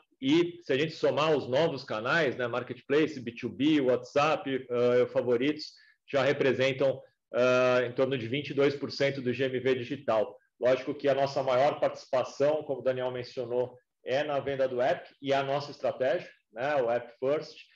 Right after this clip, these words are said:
e a gente continua também crescendo bastante na, na nossa venda do app. Na operação de lojas, a digitalização também seguiu avançando, né? A gente tá implementando mais caixas de auto-, auto-, autoatendimento num número maior de lojas,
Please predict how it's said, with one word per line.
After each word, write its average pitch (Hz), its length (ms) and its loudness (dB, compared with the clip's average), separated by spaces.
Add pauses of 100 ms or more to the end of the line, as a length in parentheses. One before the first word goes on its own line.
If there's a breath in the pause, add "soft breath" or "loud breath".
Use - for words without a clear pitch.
(240 soft breath)
e 135 360 -2
a 123 60 2
gente 123 200 -4
continua 135 760 -4
também 127 340 -4
crescendo 117 680 -4 (300)
bastante 120 680 -4
na, 117 260 -4
na 113 100 -8
nossa 113 280 -4
venda 117 180 -6
do 113 120 -2
app. 98 220 -2 (360 soft breath)
Na 156 100 0
operação 170 460 0
de 165 100 -4
lojas, 147 680 0 (320)
a 131 140 -2
digitalização 147 720 -2
também 156 320 2
seguiu 160 320 -2
avançando, 143 640 0 (220)
né? 127 80 -2
A 131 40 2
gente 131 320 -6
tá 135 240 2
implementando 131 640 -2
mais 151 320 2
caixas 156 380 0
de 139 60 0
auto-, 127 360 0
auto-, 117 400 -2 (280)
autoatendimento 117 840 -2
num 117 120 -6
número 123 280 0
maior 120 280 2
de 113 80 -6
lojas, 151 480 2